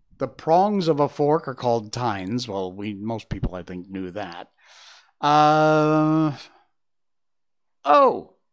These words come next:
the sheen of light that you see when you close your eyes and you press your hands, you know, you go like this and you press your hands on your eyes and you see light. Well, don't, you know, don't do that very long because it's not good for you.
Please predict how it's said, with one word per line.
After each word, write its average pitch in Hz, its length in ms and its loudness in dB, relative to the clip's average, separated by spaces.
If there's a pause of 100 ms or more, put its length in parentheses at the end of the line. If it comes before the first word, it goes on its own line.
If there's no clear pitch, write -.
(220)
the 165 100 2
sheen 254 480 0
of 190 160 -4
light 175 560 -2 (500)
that 123 140 -4
you 147 120 -2
see 127 360 -2
when 131 220 0
you 127 120 -2
close 196 440 0
your 156 180 6
eyes 98 540 0 (400)
and 123 140 -2
you 123 100 -2
press - 380 -2
your 165 120 -2
hands, 165 360 -4
you 165 80 -6
know, 139 80 -4
you 123 100 -6
go 117 120 -2
like 151 240 -2
this 170 220 -4
and 117 80 -10
you 117 60 -12
press - 340 -8
your 151 100 -8
hands 156 300 -8
on 151 100 -4
your 147 160 -4
eyes 139 320 -4
and 123 200 -10
you 117 100 -12
see 135 240 -6
light. 123 600 -6
Well, 120 100 -10
don't, 165 300 -6
you 160 60 -2
know, 151 120 0
don't 165 280 0
do 143 140 4
that 98 220 -4
very 90 200 -8
long 92 300 -6
because 110 260 -8
it's 113 180 -10
not 139 220 0
good 104 200 -6
for 87 100 -18
you. 78 160 -18